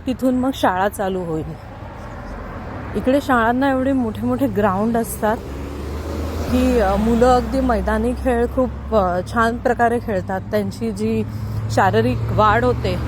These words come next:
त्याच्यासाठी, अ, इकडे खूप शाळेमध्ये मेहनत घेतात.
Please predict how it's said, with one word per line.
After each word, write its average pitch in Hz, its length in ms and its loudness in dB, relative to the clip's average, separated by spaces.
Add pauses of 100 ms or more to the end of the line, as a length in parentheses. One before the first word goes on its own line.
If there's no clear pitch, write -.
(760)
त्याच्यासाठी, 262 680 4 (420)
अ, 208 320 4
इकडे 254 280 4
खूप 254 280 0
शाळेमध्ये 233 520 2
मेहनत 226 420 2
घेतात. 202 340 0